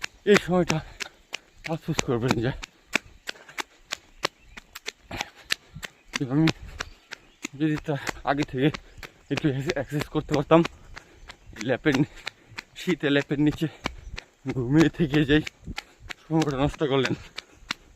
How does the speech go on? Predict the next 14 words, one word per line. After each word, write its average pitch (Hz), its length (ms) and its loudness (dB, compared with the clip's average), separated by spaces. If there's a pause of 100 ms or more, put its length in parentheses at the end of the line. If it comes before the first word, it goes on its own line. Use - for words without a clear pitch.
(2750)
আপনি 147 200 2 (960)
মানেন 139 280 4
আর 147 140 4
না 131 140 0
মানেন, 110 280 -2 (840)
দৈনন্দিন 135 460 2
যারা 120 180 4 (960)
সকালবেলা 135 500 0 (1000)
ঘুম 131 140 2 (720)
থেকে 156 240 -2
উঠে 165 180 -2 (600)
এক্সারসাইজ 131 420 -2
করে 160 120 2 (800)
তারা 135 160 2